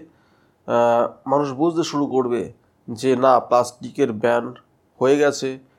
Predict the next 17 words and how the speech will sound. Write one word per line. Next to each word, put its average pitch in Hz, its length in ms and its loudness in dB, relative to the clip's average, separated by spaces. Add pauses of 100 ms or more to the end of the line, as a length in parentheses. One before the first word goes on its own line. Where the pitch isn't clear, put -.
(220)
এবং 123 220 4
সেই 127 200 -2
প্লাস্টিকের 123 560 -4
ব্যানটাকে 120 560 -4
মান্য 120 420 -4
করাও 123 480 2 (480)
সমানভাবে 139 640 0
গুরুত্বপূর্ণ। 113 680 -6 (1040)
আমরা 131 240 0
যদি 127 320 -2
সেটাকে 120 440 -4 (680)
না 131 380 6
মানি, 120 540 2 (400)
সেটাকে 127 360 -2
যদি 123 480 -6 (380)
চুরি 139 280 -2
ছুপে, 131 380 -2